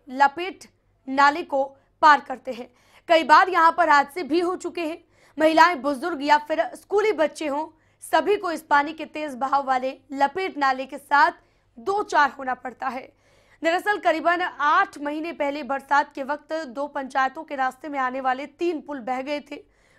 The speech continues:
उसके बाद न तो सरकार ने न प्रशासन ने इन पुलों को दोबारा बनाने की जहमत उठाई। जयराम सरकार के दावे यहाँ पर fail हुए हैं। देश की आवाज में ये मुद्दा आज हमने इसलिए उठाया है क्योंकि बेहद गंभीर ये मुद्दा है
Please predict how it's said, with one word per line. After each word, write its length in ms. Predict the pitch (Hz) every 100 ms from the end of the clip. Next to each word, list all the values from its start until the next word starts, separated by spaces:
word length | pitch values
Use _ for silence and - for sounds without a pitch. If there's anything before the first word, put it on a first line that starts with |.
| -
उसके 220 | 320 320
बाद 280 | 370 381 320
न 40 | 302
तो 120 | 330
सरकार 500 | 349 285 262 277 311
ने 220 | 294 339 330
न 120 | 262
प्रशासन 560 | 269 277 269 294 285 370
ने 160 | 330 330 349 _ -
इन 120 | 311
पुलों 240 | 320 349
को 160 | 370 349
दोबारा 400 | 277 269 277 302
बनाने 360 | 285 269 254 254
की 260 | 269 269 269 262
जहमत 420 | 226 285 262 262
उठाई। 340 | 262 277 254 - _ _ _ _ -
जयराम 360 | 269 320 381
सरकार 420 | 349 339 285 311 339
के 160 | 349
दावे 300 | 277 269 285
यहाँ 180 | 339 311
पर 160 | 320 302
fail 260 | - 320
हुए 180 | 302 302
हैं। 180 | 294 294 _
देश 300 | 254 294 - -
की 140 | 330
आवाज 360 | 262 269 277 277
में 100 | 285
ये 120 | 262
मुद्दा 280 | 254 254 277
आज 220 | 269 254
हमने 220 | 262 254 262
इसलिए 240 | 262 339
उठाया 380 | 320 - 269 269
है 200 | 262 277 285 _ _ _
क्योंकि 260 | 349 330 359
बेहद 340 | 294 302 339
गंभीर 400 | 247 269 254 370
ये 100 | 339 302
मुद्दा 320 | 285 226 277
है 240 | 277 285